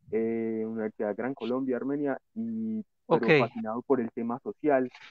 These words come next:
Speaker 1: colombiano, ¿no? Por toda la tragedia colombiana. Uno se pone de pronto desde la parte jurídica a estudiar el tema y, o histórica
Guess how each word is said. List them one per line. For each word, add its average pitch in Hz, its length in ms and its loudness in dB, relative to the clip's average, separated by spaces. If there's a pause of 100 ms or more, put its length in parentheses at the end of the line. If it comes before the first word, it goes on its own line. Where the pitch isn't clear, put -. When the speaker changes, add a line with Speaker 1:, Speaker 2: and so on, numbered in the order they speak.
(260)
Speaker 1:
colombiano, 113 580 0
¿no? 131 260 -2
Por 117 140 -10
toda 117 200 0
la 135 120 4
tragedia 131 540 4
colombiana. 117 480 -2 (380)
Uno 117 160 -2
se 143 100 0
pone 123 340 0 (100)
de 123 160 2
pronto 123 300 0
desde 131 280 2
la 110 120 -4
parte - 240 -10
jurídica 131 640 0 (140)
a 113 80 -14
estudiar 110 380 -2
el 117 120 -2
tema 131 340 -2 (720)
y, 113 480 -4 (180)
o 117 180 2
histórica 127 720 0